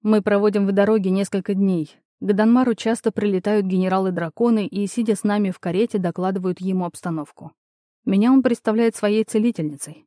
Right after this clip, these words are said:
радуюсь, что не любовницей. Я слышу, что затишье пока продолжается, но с каждым днём возрастает тревога.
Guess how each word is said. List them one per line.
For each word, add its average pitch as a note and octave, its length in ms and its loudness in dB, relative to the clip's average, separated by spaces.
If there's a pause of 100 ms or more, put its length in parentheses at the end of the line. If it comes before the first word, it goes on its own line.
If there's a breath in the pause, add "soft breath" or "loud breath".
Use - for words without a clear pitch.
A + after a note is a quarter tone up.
(160)
радуюсь, F#3 440 -4
что - 180 -8
не F3 140 -2
любовницей. E3+ 680 -8 (560)
Я F3+ 200 -4
слышу, G#3 360 -4
что F#3+ 180 -4
затишье G#3+ 500 -4
пока G3+ 260 -6
продолжается, G3 800 -6 (340 soft breath)
но G3 100 -2
с - 80 -8
каждым A3+ 400 0
днём G3+ 340 0
возрастает F#3 580 -4
тревога. E3+ 480 -8